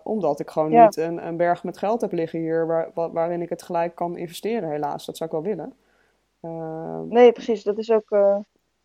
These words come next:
Speaker 2: dat is denk ik ook het probleem met de klimaatmaatregelen zoals die er nu ni-, liggen. Omdat het gewoon,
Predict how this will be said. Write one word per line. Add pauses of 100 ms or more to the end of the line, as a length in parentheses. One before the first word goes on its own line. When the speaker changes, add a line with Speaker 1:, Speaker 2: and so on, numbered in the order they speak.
(360)
Speaker 2:
dat
is
denk
ik
ook
het
probleem
met
de
klimaatmaatregelen
zoals
die
er
nu
ni-,
liggen.
Omdat
het
gewoon,